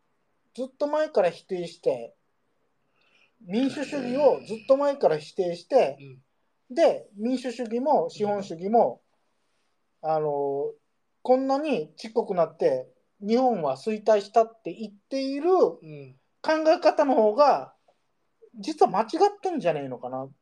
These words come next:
Speaker 1: ていうふうに俺は今思ってんだよね。
Speaker 2: うんうん。
Speaker 1: うん。
Speaker 2: なるほどね。
Speaker 1: 俺、
Speaker 2: あ、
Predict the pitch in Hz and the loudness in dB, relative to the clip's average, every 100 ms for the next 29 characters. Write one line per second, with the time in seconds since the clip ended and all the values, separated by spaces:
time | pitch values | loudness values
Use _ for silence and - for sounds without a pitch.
0 | _ 233 226 202 208 214 220 139 147 156 | _ -6 -4 -4 -4 -2 -2 0 2 2
1 | 139 139 123 117 123 - - 113 104 98 | 2 -4 -8 -10 -16 -20 -20 -18 -18 -20
2 | _ _ 151 135 131 131 _ _ 131 131 | _ _ -20 -20 -20 -20 _ _ -18 -16
3 | 131 117 117 170 190 _ _ _ _ _ | -14 -16 -16 -14 -16 _ _ _ _ _
4 | _ - 294 392 | _ 0 4 4